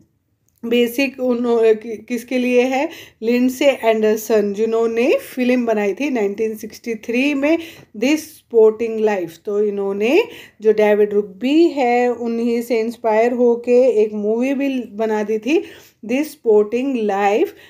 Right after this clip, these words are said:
And जो बेसिक्स थे, जो इसका जो, उम, किरदार थे, जो भी, अ, होते हैं मूवी में, तो वो उन्होंने इन्हीं से इंस्पायर होके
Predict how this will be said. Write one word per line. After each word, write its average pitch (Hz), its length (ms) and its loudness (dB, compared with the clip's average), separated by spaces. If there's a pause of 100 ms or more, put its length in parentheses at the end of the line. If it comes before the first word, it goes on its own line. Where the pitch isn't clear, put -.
(160)
And 214 640 0
जो 220 180 2
बेसिक्स 220 480 0
थे, 240 340 2
जो 220 120 2
इसका 214 460 0
जो, 202 300 0
उम, 208 300 -6 (260)
किरदार 214 480 0 (120)
थे, 240 180 2
जो 214 200 2
भी, 240 260 -4 (340)
अ, 220 280 -4 (140)
होते 208 300 0
हैं 262 120 0
मूवी 233 420 0
में, 233 340 -2
तो 262 100 0
वो 226 240 4
उन्होंने 220 520 -4
इन्हीं 226 420 -4
से 262 180 -4
इंस्पायर 208 500 -2
होके 214 420 0